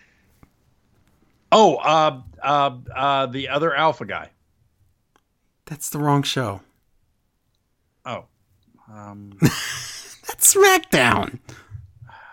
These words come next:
Speaker 1: Wow, this is hard.
Speaker 2: This is terrible.
Speaker 1: This is hard.
Speaker 2: Yeah, because this sucks. This is the, the these guys are the lowest.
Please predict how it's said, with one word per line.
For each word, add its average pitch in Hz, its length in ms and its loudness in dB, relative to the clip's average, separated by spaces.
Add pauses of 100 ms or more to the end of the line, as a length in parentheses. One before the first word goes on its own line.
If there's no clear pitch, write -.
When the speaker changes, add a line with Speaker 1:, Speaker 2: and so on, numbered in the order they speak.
(1800)
Speaker 1:
Wow, 85 260 -20
this - 200 -20
is - 140 -20
hard. 80 480 -20 (240)
Speaker 2:
This - 200 6
is 277 200 6
terrible. 311 840 4 (600)
Speaker 1:
This 117 220 -12
is 160 140 -14
hard. 110 720 -8
Speaker 2:
Yeah, 320 320 8
because 160 320 6
this 208 160 4
sucks. - 760 4 (520)
This 160 180 0
is 202 180 0
the, 180 120 -2
the 170 380 -2 (840)
these 202 180 4
guys 247 280 6
are 180 200 8
the 156 160 6
lowest. 147 520 6